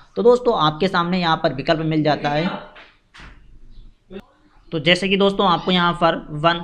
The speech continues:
यहाँ पर लिखा हुआ है गेहूँ खरीद हेतु किसान पंजीकरण। दोस्तों आपको यहाँ पर क्लिक कर देना है या दोस्तों आप अपने मोबाइल से भी इसको, तो दोस्तों आप अपने मोबाइल ऐप से भी इसको रिन्यूअल कर सकते हैं। तो दोस्तों मैं आज आपको,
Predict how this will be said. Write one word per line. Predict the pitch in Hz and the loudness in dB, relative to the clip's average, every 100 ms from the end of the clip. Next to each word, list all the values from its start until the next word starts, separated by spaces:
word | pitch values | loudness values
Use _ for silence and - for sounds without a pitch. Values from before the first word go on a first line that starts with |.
| - - | -10 -12
यहाँ | 156 165 165 | -2 -2 0
पर | 165 | 0
लिखा | 165 180 | 2 4
हुआ | 170 143 | 6 4
है | 135 135 147 - - - _ _ _ - _ _ - | 2 -2 -6 -12 -20 -20 _ _ _ -20 _ _ -6
गेहूँ | 156 160 165 170 | 0 2 2 2
खरीद | 165 156 | 0 0
हेतु | 156 151 160 | 0 0 -2
किसान | 165 151 139 151 | -2 0 0 -2
पंजीकरण। | 143 139 135 131 | -4 -4 -4 -2
दोस्तों | 165 180 185 | -2 -2 0
आपको | 151 151 165 | 0 0 -4
यहाँ | 156 156 | -2 0
पर | 165 165 - _ _ | 0 0 -8 _ _
क्लिक | 143 151 | -6 -2
कर | 160 147 | -2 -2
देना | 165 165 | -2 0
है | 160 165 185 | 0 -2 -4
या | 170 | -2
दोस्तों | 165 170 175 | -2 -6 -4
आप | 160 165 | -2 -4
अपने | 160 170 | -6 -6
मोबाइल | 156 127 131 | -4 -2 -4
से | 131 147 | -4 -4
भी | 147 | -4
इसको, | 147 151 165 - _ _ - _ _ _ - _ _ - _ _ | -6 -6 -8 -8 _ _ -20 _ _ _ -20 _ _ -20 _ _
तो | 143 | -4
दोस्तों | 143 180 226 214 - | -2 0 0 -2 0
आप | 139 147 | 0 0
अपने | 147 156 | -2 -2
मोबाइल | 139 113 120 131 | -2 -2 -2 -2
ऐप | 123 | -4
से | - 131 | -6 -6
भी | 135 | -4
इसको | 127 - 170 - - 143 | -6 -4 -6 -6 -14 -10
रिन्यूअल | 131 127 131 175 | -8 -4 -4 -4
कर | - 117 | -6 -8
सकते | 123 - 127 | -8 -8 -6
हैं। | 123 117 113 | -2 -4 -4
तो | 156 | -4
दोस्तों | 208 208 | -4 -4
मैं | 185 147 | -2 -2
आज | 120 135 | -2 -2
आपको, | 143 139 - 165 | -4 -6 -4 -4